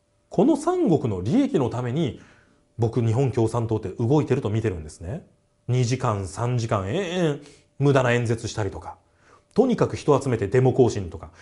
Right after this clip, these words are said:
とにかく邪魔し続けるじゃないですか。とにかく文句言い続けるじゃないですか。とにかく対案なんか出さないじゃないですか。僕、あれでいいんじゃないかなと思うんですよ。<clears throat> 要はその分日本弱体化するじゃないですか。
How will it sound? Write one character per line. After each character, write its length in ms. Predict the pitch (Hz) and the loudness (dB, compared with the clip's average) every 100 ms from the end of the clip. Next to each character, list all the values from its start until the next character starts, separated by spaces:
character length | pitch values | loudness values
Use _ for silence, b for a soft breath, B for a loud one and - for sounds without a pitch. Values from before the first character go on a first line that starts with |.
| b - | b 0
と 140 | 302 | 4
に 80 | 339 | 6
か 80 | 131 | 4
く 60 | |
邪 200 | 107 - | 0 -2
魔 120 | 113 117 | -2 -2
し 80 | |
続 120 | 131 110 | -4 0
け 100 | 120 | 0
る 40 | |
じ 60 | - | 0
ゃ 40 | |
な 40 | - | -12
い 40 | |
で 40 | |
す 60 | - | -20
か。 80 | _ b b - | _ b b 0
と 120 | 294 | 4
に 80 | 220 | 4
か 100 | 127 | 4
く 60 | |
文 180 | 131 151 | 4 4
句 60 | 113 | 2
言 100 | 101 | -4
い 20 | |
続 160 | 127 | -4
け 120 | 110 110 | -2 -2
る 80 | |
じ 60 | 95 | -2
ゃ 40 | |
な 60 | 76 | -10
い 20 | |
で 60 | - | -16
す 80 | - | -20
か。 100 | - b b - | -20 b b 0
と 140 | 285 | 4
に 100 | 294 | 4
か 120 | - | 4
く 140 | - 170 | 4 2
対 240 | - 180 190 | 4 6 6
案 100 | 190 | 4
な 60 | |
ん 40 | 123 | 0
か 120 | 95 | -2
出 100 | - | -2
さ 100 | 180 | 2
な 100 | 139 | 2
い 40 | |
じ 80 | - | 0
ゃ 20 | |
な 80 | 78 | -10
い 60 | - | -16
で 60 | |
す 100 | - | -20
か。 140 | - - b b b | -20 -20 b b b
僕、 200 | 104 - | -8 -4
あ 140 | - 185 | -4 0
れ 80 | - | 4
で 100 | 349 | 6
い 40 | |
い 100 | 403 | 6
ん 60 | 403 | 6
じ 80 | |
ゃ 20 | 277 | 4
な 100 | 120 | 4
い 60 | |
か 100 | 110 | 2
な 60 | 101 | 0
と 80 | 98 | -2
思 140 | 98 | -2
う 20 | |
ん 40 | 87 | -6
で 60 | |
す 140 | 82 95 | -4 -2
よ。 260 | 85 73 _ _ _ _ | -4 -8 _ _ _ _
<clears throat> 720 | - 55 - _ _ _ _ | -8 -6 -10 _ _ _ _
要 180 | 160 175 | 4 6
は 80 | 117 | 6
そ 160 | - | 6
の 80 | 269 | 4
分 160 | 277 147 | 4 4
日 180 | 117 117 | 2 2
本 140 | 220 | 0
弱 220 | 110 - | 0 0
体 120 | 180 | 0
化 120 | 175 165 | 2 0
す 100 | 165 | 0
る 60 | |
じ 80 | 120 | -2
ゃ 20 | |
な 60 | 76 | -8
い 60 | |
で 40 | - | -16
す 80 | |
か。 140 | - | -20